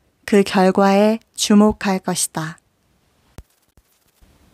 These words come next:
나만을 위한 시간을 만들자. 감수성이 남들보다 예민한 우리가 행복할 수 있는 비결은 혼자만의 시간을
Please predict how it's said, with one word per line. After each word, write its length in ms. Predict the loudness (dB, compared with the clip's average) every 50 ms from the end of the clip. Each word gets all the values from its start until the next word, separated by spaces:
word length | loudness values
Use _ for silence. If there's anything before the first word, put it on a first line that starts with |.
| _ _ _ _ _ _ _ _ _ _ _ _ _ _ _ _ _ _ _ _ _ _ _ _ _ _ _ -4
나만을 580 | 0 2 2 4 4 4 4 4 2 2 0
위한 480 | 0 -2 -4 -2 -2 0 0 0 0 -2 _ _ -12
시간을 640 | -8 -6 -4 -2 0 2 4 4 4 4 4 2 2
만들자. 720 | 0 -2 -2 -2 -2 -2 -2 -4 -4 -6 -8 -10 -10 -14 _ _ _ _ _ _ _ _ _ _ _ _ _ _ _ _ _ _ _ _ _ _ _ _ _ _ _ _ _ _ _ _ _ _ _ _ _ _ _
감수성이 840 | -2 0 0 2 2 2 0 2 2 2 2 4 4 4 2 2 2
남들보다 1000 | 0 0 -2 -2 0 0 0 0 0 0 -2 -4 -2 -4 -4 -2 -4 -4 -2 0
예민한 580 | 2 2 4 4 4 4 4 2 2 0 0
우리가 640 | -2 -2 -4 -4 -4 -4 -2 0 0 0 0 -2 -6 _ _ _ _ _ _ -2 2
행복할 520 | 4 4 6 4 2 -2 0 -2 -2 -2
수 160 | -2 -2 -4
있는 400 | -4 -2 -2 -2 -2 -2 -4 -4 -6
비결은 680 | -6 -6 -4 0 0 0 2 2 0 -2 -2 -4 -8 _ _ _ _ _ _ _ _ _ _ _ _ _ _ _ _ _ _ -2 2
혼자만의 760 | 4 6 6 6 4 4 4 2 2 0 -2 -2 -2 -2 -4
시간을 680 | -6 -6 -6 -4 -2 -2 -2 -2 -4 -6 -8 -10